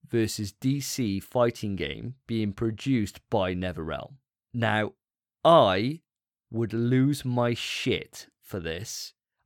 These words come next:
I love NetherRealm fighters. I absolutely adore them.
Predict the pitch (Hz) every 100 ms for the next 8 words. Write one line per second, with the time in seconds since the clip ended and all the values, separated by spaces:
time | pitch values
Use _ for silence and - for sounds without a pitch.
0 | - 120 117 131 131 131 120 120 117 117
1 | 113 120 110 - 120 120 - _ - 101
2 | - 101 - - - 101 98 90 104 95
3 | 101 123 156